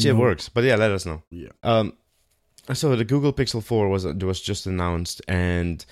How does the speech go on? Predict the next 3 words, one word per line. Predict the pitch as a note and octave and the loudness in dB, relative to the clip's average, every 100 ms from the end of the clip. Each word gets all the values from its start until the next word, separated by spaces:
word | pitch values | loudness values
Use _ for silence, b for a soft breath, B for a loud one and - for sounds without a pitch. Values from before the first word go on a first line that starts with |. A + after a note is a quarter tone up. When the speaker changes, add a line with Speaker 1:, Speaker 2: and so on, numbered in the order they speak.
| b b b b b - | b b b b b -4
Speaker 1:
um, | G#2+ G#2 G2+ F#2+ F2+ - | 0 2 2 0 -4 0
it | D#3 C#3 | 0 2
has | C3+ C3+ B2+ A#2 A2 G2 G2 | 2 4 4 4 2 -2 -8